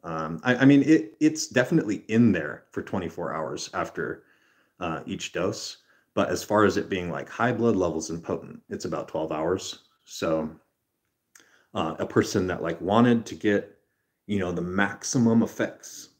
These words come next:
of Anadrol, you know, how lo-, how frequently would they be taking their Anadrol tablets? It would be about once every twelve hours. All right, guys, so I'm gonna, I'm gonna wrap this up,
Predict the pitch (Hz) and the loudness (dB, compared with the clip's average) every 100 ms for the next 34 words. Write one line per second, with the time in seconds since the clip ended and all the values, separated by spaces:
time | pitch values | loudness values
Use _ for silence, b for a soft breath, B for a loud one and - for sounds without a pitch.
0 | _ 92 - 101 107 - 69 - - 87 | _ -8 -6 -4 -4 -4 -8 -10 -14 -10
1 | 80 - 95 95 92 92 - - - 101 | -10 -6 -2 0 2 0 -4 -8 0 2
2 | 104 - 117 113 90 71 69 76 80 82 | 0 0 -2 -2 -10 -10 -12 -10 -4 -4
3 | 80 82 98 85 87 82 78 92 92 82 | -2 -4 -6 -8 -6 -6 -6 -6 -6 -6
4 | 76 - - - - - 170 147 113 92 | -6 -8 -12 -12 -10 2 2 6 4 4
5 | 85 82 78 - - - - - - - | -2 -4 -8 -12 -12 -14 -12 -12 -10 -10
6 | - - - - _ _ _ _ _ _ | -10 -10 -12 -16 _ _ _ _ _ _
7 | _ _ _ B B B B B B B | _ _ _ B B B B B B B
8 | B B _ _ _ _ _ 123 123 120 | B B _ _ _ _ _ 2 4 6
9 | 123 117 135 143 147 139 117 131 139 127 | 4 4 4 4 6 4 4 2 4 4
10 | 117 - 117 117 113 - 113 110 - | 4 4 4 4 2 0 -2 -2 -6